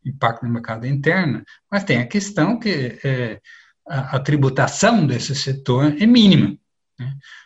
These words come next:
E isso também poderia ser uma coisa que poderia ser articulado, é, com os outros países, é, no Cono Sul, e ter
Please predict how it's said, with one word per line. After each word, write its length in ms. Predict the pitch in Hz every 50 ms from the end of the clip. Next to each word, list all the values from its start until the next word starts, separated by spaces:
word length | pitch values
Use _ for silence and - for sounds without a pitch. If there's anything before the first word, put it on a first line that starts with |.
| _ _ -
E 140 | 151 139 135
isso 160 | 123 - -
também 300 | - 165 156 180 233 233
poderia 320 | - 202 180 151 139 127 -
ser 140 | - 127
uma 140 | 127 160 175
coisa 280 | - - 143 147 151 -
que 80 | -
poderia 200 | - 196 196 190
ser 60 | - 175
articulado, 840 | 170 - - - - 143 139 147 180 185 170 143 117 107 113 135 - -
é, 140 | 143 131
com 140 | - - 139
os 100 | 131 -
outros 180 | 139 127 - - -
países, 640 | 120 117 127 135 139 135 139 - - - - - _ - - - _ _ _ _
é, 240 | 240 143 120 117
no 140 | 113 120 127
Cono 260 | - - 135 135 151
Sul, 480 | 147 - - - 139 139 156 190 185 - - _ _ _ _ _ _ - -
e 60 | 156
ter 400 | 151 143 - - 139 127 131 143